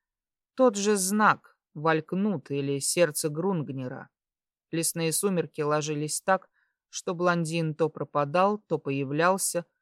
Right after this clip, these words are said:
представляя собой нечто зыбкое, но опасное. Если немного сощурить глаза,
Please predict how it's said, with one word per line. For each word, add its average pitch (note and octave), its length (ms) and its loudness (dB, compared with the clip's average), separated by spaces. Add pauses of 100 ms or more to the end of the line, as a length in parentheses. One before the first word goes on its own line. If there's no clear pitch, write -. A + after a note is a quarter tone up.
(300)
представляя G#3+ 680 2
собой E3+ 400 0
нечто E3 480 -4
зыбкое, C#3+ 840 -4 (220)
но D#3 240 0
опасное. D3 720 -4 (920)
Если D#3+ 380 0
немного D#3 520 0
сощурить C#3+ 600 -6
глаза, D3 560 0